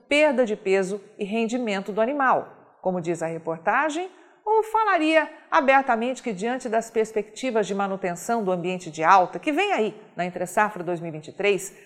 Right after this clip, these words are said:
já que muitos produtores decidiram não entrar este ano no confinamento, optando por reduzir os estoques e colocar o seu suado dinheiro na renda fixa, você está muito preocupado com os rumos dos preços no segundo semestre?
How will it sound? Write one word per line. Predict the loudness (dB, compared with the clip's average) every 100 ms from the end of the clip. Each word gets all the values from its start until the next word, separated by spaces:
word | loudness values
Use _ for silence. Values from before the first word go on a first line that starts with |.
| _
já | 0
que | 0 0
muitos | 0 2 2 0 -6 -8
produtores | -8 -8 -6 -2 -2
decidiram | -4 -10 -4 -4 -2
não | -2 -2
entrar | -2 -4 0 2 2
este | 0 -4 -6
ano | -6
no | -8
confinamento, | -8 -10 -8 -6 -4 -4 -6 -20 -20 _
optando | -18 0 2 2
por | -2 -2
reduzir | 0 0 0 -4 -4 -4
os | -4
estoques | -6 -4 0 0 -2 -8
e |
colocar | -4 -4 0 0 0
o |
seu | -4 -6
suado | -4 6 8 8 4
dinheiro | -4 0 0 0 -4 -18 _
na | 6 8 8
renda | 4 -2 -4
fixa, | -6 -10 -10 -12 -12 _ _ _ -8
você | -2 -2
está | 2 6 6 4
muito | -4 -2 2 2 0 -4
preocupado | -2 -4 -4 0 4 4 4 -2
com | -6 -8
os | -8
rumos | -6 -4 -4 -6
dos | -10 -12
preços | -2 0 0 -2 -10 -10
no | -12
segundo | -10 -10 -8
semestre? | -10 -10 -8 -8 -12 -20